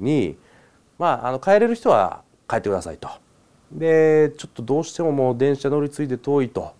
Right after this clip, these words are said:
いう人は、多分この状況なんで帰れんので、ちょっと行きましょう」っつってね、池袋の居酒屋へ行ってですね。で、あのー、店主の人にね、「ちょっとこれもう電車が動かんので、最悪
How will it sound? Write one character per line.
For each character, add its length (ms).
い 60
う 60
人 200
は、 300
多 100
分 100
こ 120
の 80
状 180
況 180
な 100
ん 120
で 340
帰 340
れ 100
ん 100
の 100
で、 80
ち 80
ょ 20
っ 40
と 60
行 100
き 60
ま 120
し 80
ょ 80
う」 20
っ 20
つ 100
っ 20
て 80
ね、 240
池 200
袋 220
の 60
居 80
酒 260
屋 160
へ 100
行 80
っ 120
て 60
で 80
す 160
ね。 220
で、 160
あ 60
の 640
ー、 20
店 160
主 140
の 80
人 140
に 120
ね、 300
「ち 100
ょ 20
っ 140
と 80
こ 80
れ 60
も 120
う 20
電 180
車 140
が 60
動 200
か 120
ん 60
の 100
で、 180
最 380
悪 340